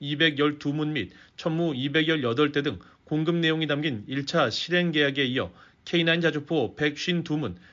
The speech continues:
천무 일흔두 대가 추가로 공급되는 이 차 수주를 확정하게 됐다고 전했습니다.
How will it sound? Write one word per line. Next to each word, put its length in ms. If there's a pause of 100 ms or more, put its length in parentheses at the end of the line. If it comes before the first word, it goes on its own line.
(120)
천무 460
일흔두 400
대가 400
추가로 480
공급되는 600 (280)
이 160
차 220
수주를 520
확정하게 540
됐다고 400
전했습니다. 640